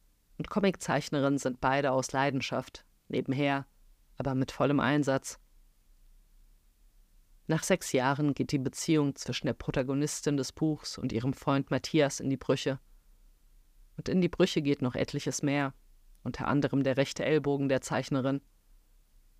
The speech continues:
Heilungsprozesse sind dementsprechend das große Thema der Geschichte. Nicht nur emotionale und medizinische,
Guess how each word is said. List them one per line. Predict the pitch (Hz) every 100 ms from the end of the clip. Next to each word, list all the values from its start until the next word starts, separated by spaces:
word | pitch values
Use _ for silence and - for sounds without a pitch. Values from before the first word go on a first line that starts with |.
| - - _ - - _ - _ _ _ _ -
Heilungsprozesse | 175 190 175 - - 143 - 135 - 127
sind | 123 110
dementsprechend | 131 143 131 - 131 - 143
das | 113 -
große | 139 131 -
Thema | - 151 147
der | 131 131
Geschichte. | 131 - 147 - 139 - _ _ _ _ _ _ _ _ - _ _ _ -
Nicht | 185 -
nur | 139
emotionale | - 143 135 - 135 135 143 147 131
und | - -
medizinische, | 127 131 - - 165 147 - 143